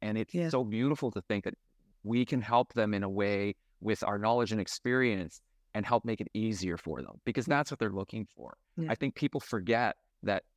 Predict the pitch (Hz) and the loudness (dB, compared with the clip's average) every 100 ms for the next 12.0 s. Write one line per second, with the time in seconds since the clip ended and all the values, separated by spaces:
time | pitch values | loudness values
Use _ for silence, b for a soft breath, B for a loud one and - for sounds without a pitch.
0 | _ 107 101 120 127 - 127 113 156 156 | _ -10 -2 0 0 0 0 2 0 0
1 | 127 104 87 95 - _ 127 147 156 - | -2 -2 -4 -6 -12 _ -6 -4 -2 -4
2 | - 131 143 - 117 110 - - - 139 | 0 0 0 -2 0 0 -2 -4 0 2
3 | 113 87 101 - 101 95 - 101 98 95 | 2 0 -4 -2 -4 -4 -2 -2 -2 0
4 | 104 92 - 110 87 - _ - 123 165 | 0 0 -2 -2 -2 -8 _ -8 -6 -4
5 | 143 131 127 - 120 101 - 117 131 110 | -2 0 0 0 -2 -2 -2 0 0 -2
6 | - 104 101 98 110 - 131 110 101 101 | -2 -2 0 -2 -2 -2 0 2 2 2
7 | - _ - - - 131 123 127 131 117 | -2 _ -8 -6 -6 -2 0 2 2 2
8 | 104 101 117 107 104 120 - - - 104 | 0 -2 -4 -6 -2 -2 -2 -6 -4 0
9 | 110 143 - 95 90 - 160 147 123 - | 0 0 -2 -2 -4 -6 -6 -2 -2 0
10 | 117 113 - 113 113 101 113 113 117 127 | 0 0 0 2 2 0 -2 -4 -6 -4
11 | 127 120 120 113 113 - 135 147 92 | -4 0 2 2 0 -2 -6 -6 -6